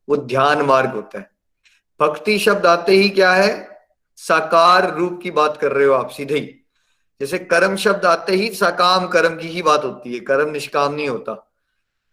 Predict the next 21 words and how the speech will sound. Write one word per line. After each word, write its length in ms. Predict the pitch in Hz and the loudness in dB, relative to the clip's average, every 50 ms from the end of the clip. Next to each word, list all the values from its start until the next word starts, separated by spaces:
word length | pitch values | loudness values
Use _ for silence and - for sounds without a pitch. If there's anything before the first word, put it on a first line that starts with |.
| _ _ | _ _
निष्काम 520 | 127 139 139 - - - 165 170 190 202 202 | -10 -8 -8 -6 0 2 4 4 4 4 4
मेंशन 360 | 196 196 196 196 220 214 196 | 2 2 2 2 2 0 2
किया 160 | 202 214 208 | 4 4 6
जाए 140 | 202 214 208 | 6 6 6
तब 60 | 214 | 4
तो 180 | 208 - - 208 | -2 -2 -2 0
निष्काम 380 | 196 196 - 196 202 196 190 | 0 0 -2 -2 0 0 0
होता 260 | 196 196 196 - 202 175 | 0 -2 -2 0 0 2
है, 140 | 151 147 | 2 0
खाली 320 | - 160 165 170 185 196 190 | 0 -2 -2 0 2 2 0
अगर 120 | 202 190 | 0 -2
कर्म 340 | - - 185 180 196 208 202 | 0 0 2 2 2 2 2
मेंशन 320 | 202 202 196 202 208 202 | 0 -2 -2 -2 -4 -6
किया 160 | 190 196 208 202 | 0 0 0 2
जाए 200 | 202 202 208 202 | 2 2 0 0
तो 100 | 202 196 | -2 -2
क्या 200 | 202 202 196 190 | -2 -2 -2 0
मान 160 | 185 180 175 | 0 -2 -2
लेना 200 | 170 170 165 160 | -2 -4 -4 -4
चाहिए 220 | 151 151 151 143 | -6 -6 -6 -6
उसको? 360 | 135 127 - - 123 113 _ | -6 -6 -8 -18 -20 -20 _